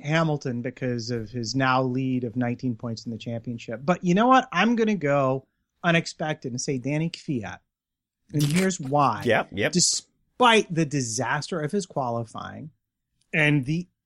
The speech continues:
Speaker 1: epic pressure he's under, he finished only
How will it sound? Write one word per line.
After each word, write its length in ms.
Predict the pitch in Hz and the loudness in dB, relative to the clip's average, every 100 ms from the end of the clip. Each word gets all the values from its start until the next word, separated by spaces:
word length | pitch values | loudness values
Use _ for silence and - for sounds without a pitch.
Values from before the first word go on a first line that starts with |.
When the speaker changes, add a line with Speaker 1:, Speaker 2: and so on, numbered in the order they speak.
| - | -2
Speaker 1:
epic 420 | 247 277 208 - | 2 2 0 -4
pressure 380 | - 151 143 143 | -8 -6 -4 -6
he's 400 | 110 147 147 143 - | -4 -4 -4 -6 -6
under, 420 | 139 131 107 107 _ _ | -2 -2 -4 -8 _ _
he 160 | - 180 | 0 0
finished 500 | - 175 147 135 - _ | 0 2 2 0 -10 _
only 400 | 160 170 160 156 | -2 0 2 0